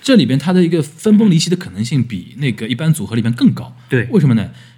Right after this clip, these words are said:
Speaker 1: 本来你就是巴拉巴拉的，那个，那个经纪公司巴拉巴拉。
Speaker 2: 而且他的经纪公司都是对立的，完全对立。
Speaker 1: 你想，如果出现一个，比如说用那种粉丝，粉丝最喜欢就讲这种话了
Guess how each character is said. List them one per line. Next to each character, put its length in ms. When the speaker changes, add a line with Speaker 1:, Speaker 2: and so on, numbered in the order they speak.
Speaker 1:
本 140
来 120
你 80
就 120
是 160
巴 140
拉 100
巴 140
拉 140
的， 160
那 100
个， 120
那 120
个 180
经 140
纪 60
公 100
司 100
巴 80
拉 100
巴 40
拉。 20
Speaker 2:
而 60
且 180
他 140
的 100
经 160
纪 60
公 140
司 100
都 140
是 120
对 200
立 160
的， 100
完 180
全 160
对 100
立。 0
Speaker 1:
你 40
想， 220
如 160
果 100
出 180
现 160
一 120
个， 180
比 80
如 100
说 340
用 120
那 60
种 280
粉 220
丝， 160
粉 260
丝 120
最 100
喜 140
欢 120
就 100
讲 220
这 60
种 100
话 140
了 120